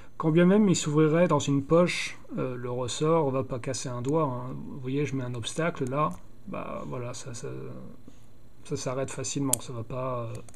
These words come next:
forcément faire mal. Voilà, donc c'était la revue du modèle, que je me souvienne, euh, du modèle, euh, soixante-douze onze, euh, de chez Ganzo, euh,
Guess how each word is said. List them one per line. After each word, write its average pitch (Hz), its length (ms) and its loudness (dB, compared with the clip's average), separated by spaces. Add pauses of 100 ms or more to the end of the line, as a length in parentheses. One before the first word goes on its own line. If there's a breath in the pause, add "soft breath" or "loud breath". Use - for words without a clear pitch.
forcément 131 400 -6
faire 123 300 -6
mal. 107 200 -8 (2750 loud breath)
Voilà, 160 440 6
donc 160 180 4
c'était 180 220 6
la 185 100 10
revue 190 480 6
du 160 120 4
modèle, 160 560 6 (760)
que 202 120 8
je 160 80 4
me 180 60 8
souvienne, 151 540 4 (140)
euh, 151 140 0
du 143 120 2
modèle, 160 320 8
euh, 147 280 4
soixante-douze 175 800 4
onze, 165 500 4
euh, 131 400 -4
de 135 80 2
chez 160 160 2
Ganzo, 147 560 4 (460 loud breath)
euh, 131 880 -2